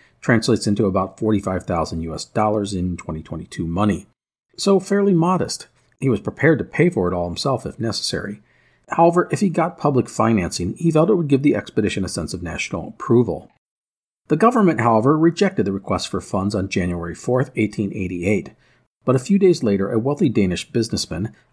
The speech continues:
Augustin Gammel, reached out to Nansen after reading about his plans in the newspaper, expressing interest in financing the expedition.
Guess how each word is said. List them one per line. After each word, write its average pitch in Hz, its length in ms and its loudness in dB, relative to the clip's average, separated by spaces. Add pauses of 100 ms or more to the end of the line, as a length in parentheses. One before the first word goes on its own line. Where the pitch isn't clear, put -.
Augustin 95 460 -2
Gammel, 101 500 0 (240)
reached 180 260 2
out 165 180 2
to 110 80 2
Nansen 101 360 2
after 110 240 -2
reading 117 300 4
about 85 200 -2
his 85 100 -8
plans 85 360 -6
in 80 60 -6
the 80 80 -6
newspaper, 127 680 0 (160)
expressing - 460 -4
interest 147 400 0
in 147 80 2
financing 90 500 -2
the 82 80 -6
expedition. - 760 -8